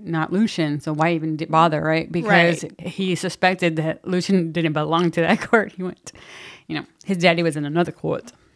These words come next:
Speaker 2: Yeah. You, uh, you know, and the only thing that I could think of that why Baron would target Lucien so badly is that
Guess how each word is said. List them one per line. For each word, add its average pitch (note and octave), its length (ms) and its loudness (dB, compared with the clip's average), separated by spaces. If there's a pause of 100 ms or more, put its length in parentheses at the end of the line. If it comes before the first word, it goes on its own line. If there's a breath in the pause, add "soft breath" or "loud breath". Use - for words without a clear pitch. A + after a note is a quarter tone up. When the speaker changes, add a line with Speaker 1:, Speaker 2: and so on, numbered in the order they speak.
(140)
Speaker 2:
Yeah. F#3+ 300 -6 (560 soft breath)
You, G3+ 340 -4
uh, F3+ 120 -4 (180)
you C#4 120 2
know, D#4+ 240 4
and C#4+ 180 2
the B3 80 6
only E4 220 4
thing D#4 180 4
that D4+ 80 4
I A#3+ 80 4
could A#3 160 -2
think A#3+ 200 2
of A#3+ 280 2 (260)
that F#3+ 460 4
why F#3 480 4
Baron F#3 460 4
would F3 160 0
target F3+ 480 0
Lucien G#3+ 400 -4
so F#3+ 320 -2
badly G3+ 880 0
is F#3+ 180 4
that F#3 320 4